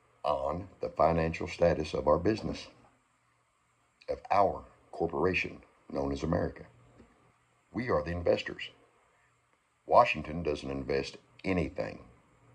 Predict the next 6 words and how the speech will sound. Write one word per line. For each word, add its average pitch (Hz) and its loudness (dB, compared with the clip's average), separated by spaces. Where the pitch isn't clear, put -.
Nothing. - 0
So - -6
we 147 4
need 92 4
an 62 -4
independent 80 0